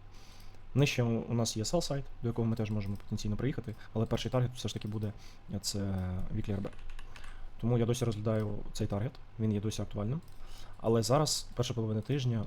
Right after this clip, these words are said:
оскільки ми приїхали, забрали Daily Fractal, е, і вже отримали підтвердження на таймфреймі нижче, на чотиригодинному таймфреймі, ми утворили і Ф В Г, ми утворили і брейкер, по суті. Е,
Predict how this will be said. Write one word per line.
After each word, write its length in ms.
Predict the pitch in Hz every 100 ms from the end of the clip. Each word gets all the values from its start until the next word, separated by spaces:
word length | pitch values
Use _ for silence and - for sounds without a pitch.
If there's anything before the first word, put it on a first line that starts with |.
| 98
оскільки 280 | - -
ми 240 | 107 110 107
приїхали, 580 | - 107 - 101 98 95 - - -
забрали 380 | 104 101 104 98
Daily 220 | 104 101
Fractal, 260 | 101 - 147 - - - - - - - - - - - - - - - - -
е, 300 | 110 107 101 -
і 100 | 113
вже 160 | 107 110
отримали 380 | 117 110 104
підтвердження 640 | 101 113 113 98 101 95 95 - - -
на 300 | 107 101 98 110 -
таймфреймі 380 | 110 - 104 101
нижче, 280 | 104 -
на 100 | 104
чотиригодинному 600 | 95 - - 107 131 147
таймфреймі, 380 | 117 107 113 107 123 - - - - - - - -
ми 80 | 117
утворили 420 | 113 110 104 101 -
і 60 |
Ф 100 | 110
В 100 | 98
Г, 260 | 104 147 147 - - - -
ми 60 | 101
утворили 300 | 101 98 98
і 40 |
брейкер, 300 | 117 143 127
по 80 | -
суті. 320 | - 110 123 - - - - - - -
Е, 580 | 117 110 104 104 104 104